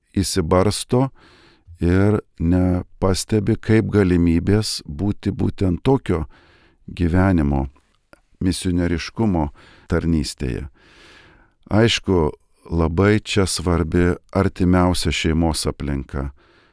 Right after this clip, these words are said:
Dažnai girdime, kad tėvai tiesiog bijo pasiūlyti savo vaikams šitą gyvenimo galimybę, nes nedaug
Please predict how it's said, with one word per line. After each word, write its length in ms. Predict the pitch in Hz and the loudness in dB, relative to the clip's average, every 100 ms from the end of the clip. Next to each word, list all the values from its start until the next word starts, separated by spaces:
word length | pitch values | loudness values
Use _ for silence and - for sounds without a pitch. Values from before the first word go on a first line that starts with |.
| _ | _
Dažnai 420 | - 90 82 104 101 | -4 -2 0 0 0
girdime, 680 | 92 95 95 107 110 120 - _ _ _ - | 0 -2 0 0 0 -2 -4 _ _ _ -4
kad 200 | 95 - | -4 0
tėvai 340 | 92 87 101 | 0 2 0
tiesiog 500 | 101 85 78 101 87 | 0 -4 -2 -2 -2
bijo 520 | 76 73 117 98 73 69 _ _ _ _ | -2 0 2 2 0 -4 _ _ _ _
pasiūlyti 800 | 90 82 - 123 104 82 - 76 69 _ - | 0 0 2 2 2 -2 -4 -4 -4 _ -14
savo 380 | - 92 85 78 | -4 -2 0 0
vaikams 720 | 80 - 82 87 104 - - _ | -2 -2 -2 0 -2 -6 -12 _
šitą 500 | - - - 85 76 - | -12 -12 -6 -4 -4 -8
gyvenimo 600 | - 82 85 82 78 76 | -8 -2 0 0 0 -2
galimybę, 760 | 76 71 71 71 73 76 101 120 _ _ _ _ _ - | -2 -2 -2 -4 -4 -2 -2 -4 _ _ _ _ _ -8
nes 560 | 80 85 101 - - - _ _ | 0 2 2 -2 -6 -10 _ _
nedaug 540 | - 73 78 76 85 | -8 -2 0 2 0